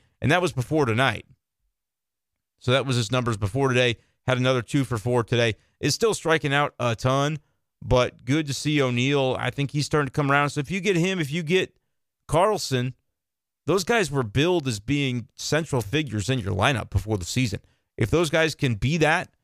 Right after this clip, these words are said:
Goldschmidt can continue to be what he's been, which is a three thirty-five batting average and an O P S over a thousand still at ten seventeen.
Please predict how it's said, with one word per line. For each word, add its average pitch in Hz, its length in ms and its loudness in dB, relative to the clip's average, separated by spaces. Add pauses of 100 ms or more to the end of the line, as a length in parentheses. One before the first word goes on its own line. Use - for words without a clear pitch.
(320)
Goldschmidt 143 460 0
can 139 160 -4
continue 147 320 -2
to 143 80 -2
be 139 160 0
what 120 120 -2
he's 131 180 0
been, 131 280 0
which 127 180 -2
is 101 60 -6
a 101 60 -2
three 143 220 -2
thirty-five 131 520 0
batting 131 280 0
average 127 260 -2
and 110 100 0
an 110 80 0
O 127 80 4
P 120 220 0
S 123 160 0
over 117 240 0
a 101 40 -2
thousand 127 420 -2
still 143 280 0
at 120 120 -2
ten 127 160 -2
seventeen. 127 640 -2